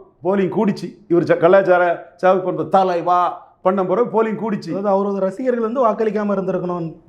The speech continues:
Speaker 2: இல்ல, அந்த நிலைமையில இருந்து, at least இருந்திருக்கணும்.
Speaker 1: இவரை பொருட்டா நினைக்கல இவன் ரசிகர் யாரும். எத்தனை பேர் இருக்கானோ அவன் பல பல கட்சியில இருப்பான், அவன் கட்சிக்கு அவன் ஓட்டு போடுறான், ரசிகனா இருக்கலாம், கட்சிக்கு ஓட்டு போடுறான். அரசியல் ரீதியா விஜயை பொருட்டா நினைக்கல.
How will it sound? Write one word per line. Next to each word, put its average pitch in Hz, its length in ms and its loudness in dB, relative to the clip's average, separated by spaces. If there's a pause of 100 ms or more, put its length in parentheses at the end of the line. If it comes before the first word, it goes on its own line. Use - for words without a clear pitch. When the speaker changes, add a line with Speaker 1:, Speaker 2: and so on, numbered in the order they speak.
(160)
Speaker 2:
இல்ல, 202 200 -6
அந்த 214 220 4
நிலைமையில 226 380 4
இருந்து, 214 260 0
at - 160 -4
least 262 180 0
இருந்திருக்கணும். 190 520 2
Speaker 1:
இவரை 208 240 6
பொருட்டா 226 340 2
நினைக்கல 226 400 -4
இவன் 202 140 0
ரசிகர் 196 300 0
யாரும். 175 220 -2
எத்தனை 180 240 -4
பேர் 214 140 2
இருக்கானோ 202 280 -2
அவன் 208 180 -4
பல 220 100 0
பல 226 140 -2
கட்சியில 214 340 -4
இருப்பான், 175 280 -4 (340)
அவன் 151 120 4
கட்சிக்கு 214 300 0
அவன் 220 140 0
ஓட்டு 202 120 -2
போடுறான், 196 360 0 (640)
ரசிகனா 220 360 4
இருக்கலாம், 208 340 0
கட்சிக்கு 214 340 0
ஓட்டு 202 140 0
போடுறான். 180 320 0 (280)
அரசியல் 220 380 0
ரீதியா 233 200 2
விஜயை 220 260 -2
பொருட்டா 208 320 0
நினைக்கல. 190 420 0